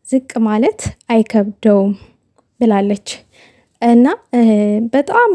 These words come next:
ነው ማለት በጣም ነው የተመቸኝ ይሄ አባባል። እ፣ አባባል ሳይሆን ትክክለኛ የሆነ ነገር ነው። እና፣ እ፣ እውነት ነው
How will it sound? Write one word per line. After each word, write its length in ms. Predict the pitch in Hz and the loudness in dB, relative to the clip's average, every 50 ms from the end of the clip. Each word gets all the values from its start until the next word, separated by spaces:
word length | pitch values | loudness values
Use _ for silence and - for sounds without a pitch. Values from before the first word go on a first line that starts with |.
| 294 | 2
ነው 180 | 240 220 202 214 214 | 2 2 2 0 -2
ማለት 340 | 214 214 220 240 349 494 - - - - - - - - - - - _ _ _ _ _ _ - | 0 0 2 2 0 0 0 0 -2 0 0 2 2 0 0 -2 -6 _ _ _ _ _ _ -4
በጣም 240 | 254 285 330 359 | -4 -2 0 0
ነው 100 | 349 294 | 2 2
የተመቸኝ 560 | 240 220 214 220 214 220 220 - - 226 208 214 | 2 2 2 0 0 -2 -4 -4 -4 -4 -2 0
ይሄ 140 | 214 220 214 208 214 214 - - - - - _ _ - | 0 0 0 -2 -4 -6 -12 -18 -20 -20 -20 _ _ -6
አባባል። 580 | 226 214 202 - 226 214 214 220 220 220 226 247 - - _ - - - - - _ _ _ | -6 -6 -4 -2 0 2 2 2 2 2 0 -2 -2 -6 _ -20 -20 -20 -20 -20 _ _ _
እ፣ 80 | 233 226 220 220 220 214 214 220 | 0 2 4 4 4 4 2 0
አባባል 400 | 220 214 202 262 277 277 269 254 | 0 0 0 2 2 2 2 2
ሳይሆን 280 | 240 - 262 294 349 359 | 2 2 0 0 0 0
ትክክለኛ 440 | 349 349 339 - 339 302 285 262 247 | -2 -4 -2 -2 -2 0 2 2 2
የሆነ 220 | 247 247 254 247 240 | 2 2 0 0 -2
ነገር 280 | 220 208 196 202 202 202 202 | -2 -4 -4 -4 -4 -4 -4
ነው። 160 | 202 202 208 - _ - - - - - - - - - _ _ _ - | -4 -6 -6 -8 _ -14 -10 -8 -8 -8 -8 -10 -14 -20 _ _ _ 0
እና፣ 160 | 240 240 240 269 403 508 - _ _ - - - - _ _ _ _ | 2 4 4 4 2 -2 -8 _ _ -20 -20 -20 -20 _ _ _ _
እ፣ 80 | 233 226 226 220 214 214 214 214 208 208 208 208 208 208 208 208 208 208 214 - | 0 2 4 4 4 4 2 2 2 0 0 0 0 0 0 0 -2 -2 -2 0
እውነት 300 | - 277 330 359 359 - | 0 0 0 0 0 0
ነው 160 | 302 233 202 | 0 0 0